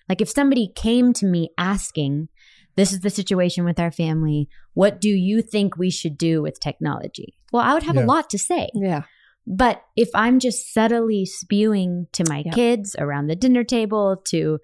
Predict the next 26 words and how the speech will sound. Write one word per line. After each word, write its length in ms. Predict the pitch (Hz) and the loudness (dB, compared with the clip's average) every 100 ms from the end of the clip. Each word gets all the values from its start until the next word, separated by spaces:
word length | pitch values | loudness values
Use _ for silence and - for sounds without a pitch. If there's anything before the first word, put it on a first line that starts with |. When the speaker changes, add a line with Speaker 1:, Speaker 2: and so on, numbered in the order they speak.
| - - - - | -12 -20 -8 0
Speaker 1:
my 160 | 180 | 0
friends, 720 | - 226 240 233 226 214 - - - _ - | 2 2 4 4 2 -2 -10 -16 -20 _ -2
like, 260 | 196 180 - - _ _ | 0 0 -4 -20 _ _
underhandedly 840 | 208 233 226 214 226 220 190 196 | 2 4 2 2 2 0 0 -2
communicating 960 | 196 190 196 214 202 185 170 165 165 170 - | 0 0 4 4 2 0 0 0 -2 -2 -2
that 260 | 170 147 | -2 0
that 220 | 175 175 - | 0 -2 0
family's 380 | 185 175 160 143 | 0 2 0 0
doing 240 | 165 156 | -2 0
it 80 | 151 | -2
wrong 320 | 147 160 131 - | -4 -4 -4 -10
or 60 | - | -6
everybody 400 | 165 185 170 160 | -2 0 0 0
else 200 | 160 160 | -2 -4
is 100 | 147 | -6
doing 220 | 151 143 | -4 -4
it 60 | - | -2
wrong, 160 | 185 165 | -4 -4
well, 120 | 180 | -4
I'm 180 | 196 262 | 2 0
creating 680 | - - 233 208 285 220 165 | 0 0 2 2 2 0 -2
a 40 | |
culture 640 | 160 214 269 - 143 165 254 _ _ _ _ | -4 -4 -4 -4 -6 -6 -8 _ _ _ _
of 200 | - 170 | -2 -2
negativity, 800 | 147 156 147 120 - 277 285 277 269 | 0 -2 -2 -6 -2 -2 0 -2 -4
of 120 | - | -6